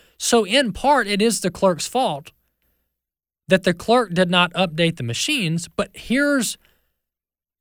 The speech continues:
the, it, what, here's what is inferred from that statement, is that the software was messed up before the update.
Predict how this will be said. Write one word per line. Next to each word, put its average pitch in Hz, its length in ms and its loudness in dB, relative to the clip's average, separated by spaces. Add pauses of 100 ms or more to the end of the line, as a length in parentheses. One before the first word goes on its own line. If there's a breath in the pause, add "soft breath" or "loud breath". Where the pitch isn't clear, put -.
(500)
the, 190 380 0
it, 214 200 -4
what, 180 240 0 (100)
here's 247 340 2
what 233 160 6
is 196 100 4
inferred 190 720 4
from 226 380 2
that 190 180 4
statement, 160 480 -6 (1900)
is 202 220 4
that 240 200 4
the 220 120 0
software 180 760 2
was 165 240 4
messed 202 400 2
up 233 400 2 (840)
before 233 380 6
the 226 100 4
update. 196 540 -2